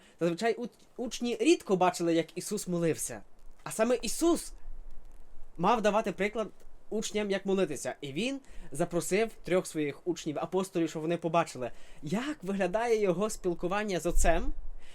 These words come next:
і як до цього також приєднуються інші праотці. Е, і що цікаво, е, саме ця Євангелія може послужити нам, для нас, для нас ключиком, як ми можемо молитися, як наша молитва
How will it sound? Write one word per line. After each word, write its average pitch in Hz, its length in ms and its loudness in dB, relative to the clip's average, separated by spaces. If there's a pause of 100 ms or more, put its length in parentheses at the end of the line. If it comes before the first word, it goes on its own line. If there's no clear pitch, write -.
(100)
і 180 60 -4
як 208 180 4
до 214 80 0
цього 226 260 6
також 214 260 4
приєднуються 196 600 4
інші 185 300 -2
праотці. 175 520 2 (1400)
Е, 147 380 4
і 269 300 0
що - 180 -4
цікаво, 143 460 0 (1040)
е, 156 880 4 (260)
саме 254 460 6 (100)
ця 226 160 6
Євангелія 175 580 4
може 180 200 0
послужити 180 400 0
нам, 185 140 0
для 175 220 2
нас, 180 240 -4 (220)
для 180 160 2
нас 208 400 4
ключиком, 226 600 -2 (400)
як 185 320 4 (140)
ми 202 200 2
можемо 175 280 0
молитися, 151 380 -2
як 175 280 0
наша 190 260 -2
молитва 165 520 0